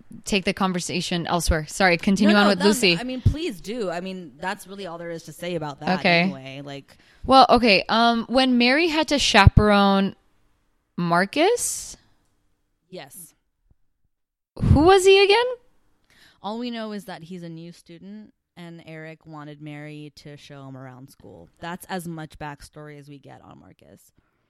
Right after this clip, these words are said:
Speaker 1: Why does Eric know that there's a new kid in school? Like, ag-, you know what I
Speaker 2: Because
Speaker 1: mean?
Speaker 2: Eric knows everything.
Speaker 1: It's weird.
Speaker 2: <laughs> Because apparently Eric is in the loop on everything. Presumably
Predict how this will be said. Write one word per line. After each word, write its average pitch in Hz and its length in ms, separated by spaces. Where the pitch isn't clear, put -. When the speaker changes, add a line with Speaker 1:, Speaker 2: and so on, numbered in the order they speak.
Speaker 1:
Why 185 300
does 277 220
Eric 214 380
know 196 420
that 202 180
there's 185 240
a 175 80
new 175 260
kid 214 220
in 196 160
school? 196 480
Like, 196 220
ag-, 196 260
you 240 140
know 294 80
what 370 80
I 370 60
Speaker 2:
Because 262 100
Speaker 1:
mean? 262 300
Speaker 2:
Eric 269 220
knows 247 200
everything. 196 420
Speaker 1:
It's 233 240
weird. 285 720
Speaker 2:
<laughs> - 160
Because 269 240
apparently 254 680
Eric 240 440
is 214 160
in 226 140
the 233 80
loop 240 280
on 240 140
everything. 240 500
Presumably 202 880